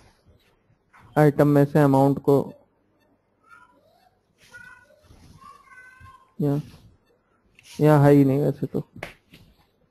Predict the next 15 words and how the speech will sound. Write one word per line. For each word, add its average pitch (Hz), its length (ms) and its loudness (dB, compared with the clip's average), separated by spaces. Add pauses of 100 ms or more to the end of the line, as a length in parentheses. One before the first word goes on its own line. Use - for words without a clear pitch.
(3750)
मुझे 165 280 0
क्या 170 240 2
करना 170 320 2
पड़ेगा? 170 440 4
अभी 175 160 2
तो 175 120 0
पहले 170 260 4
तो 185 120 2
मुझे 180 200 4
डेटा 151 400 4 (100)
सोर्स 151 300 2
again 143 360 2
सिलेक्ट 135 300 0
करना 127 240 -2
पड़ेगा। - 380 -6